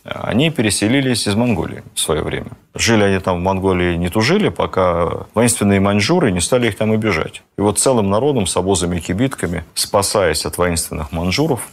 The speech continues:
калмыки, айраты их тогда называли, попросили защиты у Российской империи. И получили, кстати, отнюдь не благословенные кубанские, а довольно непростые климатические земли в низовьях Волги,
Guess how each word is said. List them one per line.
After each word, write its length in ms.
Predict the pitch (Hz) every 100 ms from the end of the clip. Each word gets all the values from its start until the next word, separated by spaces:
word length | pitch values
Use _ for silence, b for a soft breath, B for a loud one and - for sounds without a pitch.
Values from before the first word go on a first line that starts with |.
| -
калмыки, 460 | 85 92 151 151
айраты 540 | - 85 85 104 123 98
их 120 | -
тогда 220 | 85 85
называли, 540 | 80 78 85 117 131 - B B B
попросили 440 | - 90 92 - 123
защиты 400 | 87 82 117 107
у 40 |
Российской 420 | 87 85 101 -
империи. 420 | 104 87 85 - -
И 80 | 143
получили, 680 | 214 175 - 151 196 151 92
кстати, 300 | - 95 90
отнюдь 340 | 92 87 110 104
не 60 |
благословенные 680 | 90 87 92 101 131 156 107
кубанские, 640 | - 85 78 - - 85
а 60 | 80
довольно 840 | 107 135 143 117 95 82 - - - -
непростые 580 | 104 110 98 - 147 165
климатические 1040 | 101 90 85 117 156 - - 87 78 71 71 -
земли 580 | 76 98 135 104 80 71 73 -
в 120 | 80
низовьях 520 | 90 87 90 78 -
Волги, 360 | 110 165 139